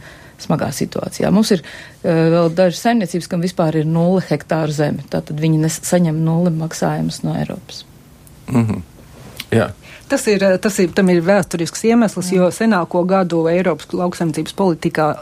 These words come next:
Speaker 3: nav bijuši nekādi atbalsta veidi šīm divām nozarēm, cūkopībai un putnkopībai, un tādēļ šīs princips, eh, tiek saglabāts arī līdz
Speaker 2: Mm.
Speaker 3: pat, līdz pat šīm dienām.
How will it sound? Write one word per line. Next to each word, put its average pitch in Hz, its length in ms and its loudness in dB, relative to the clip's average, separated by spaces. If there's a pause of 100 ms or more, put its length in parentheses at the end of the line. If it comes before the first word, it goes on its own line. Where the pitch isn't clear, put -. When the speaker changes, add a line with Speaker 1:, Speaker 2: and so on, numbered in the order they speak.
(180)
Speaker 3:
nav 190 240 4
bijuši 165 480 -2
nekādi 156 400 0
atbalsta 156 400 -4
veidi 170 300 0
šīm 156 180 0
divām 160 280 2
nozarēm, 156 440 0
cūkopībai 151 600 -2
un 151 80 -2
putnkopībai, 170 800 0 (400)
un 175 80 0
tādēļ 165 420 2
šīs 147 300 -6
princips, 202 720 2
eh, 156 320 -6
tiek 147 160 -2
saglabāts 151 580 -2
arī 151 160 -4
līdz 160 300 -2
Speaker 2:
Mm. 160 40 -8
Speaker 3:
pat, 143 200 -8 (100)
līdz 147 240 -4
pat 147 120 -8
šīm 165 300 -2
dienām. 139 460 -6